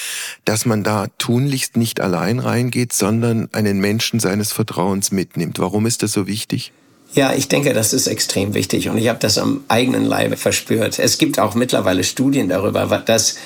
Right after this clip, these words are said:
Speaker 2: wenn man sich in einer emotionalen Extremsituation befindet, die ja eine lebensbedrohliche Erkrankung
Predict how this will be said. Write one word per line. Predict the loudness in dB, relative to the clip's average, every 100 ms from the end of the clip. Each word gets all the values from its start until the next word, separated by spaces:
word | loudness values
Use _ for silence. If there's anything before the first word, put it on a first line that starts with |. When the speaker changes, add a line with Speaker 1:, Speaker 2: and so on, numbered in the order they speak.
| -16 -2
Speaker 2:
wenn | 2 4
man | 4 2
sich | 0 0
in | 0
einer | 2
emotionalen | 0 0 0 0 0 2 2 0
Extremsituation | 0 0 2 2 2 2 0 0 2 2 0
befindet, | 0 0 2 2 2
die | 2 4 2 0
ja | 0
eine | 2 2
lebensbedrohliche | 0 0 0 0 0 2 2 2 0 2 0 -2
Erkrankung | -6 -4 -2 -2 -2 -2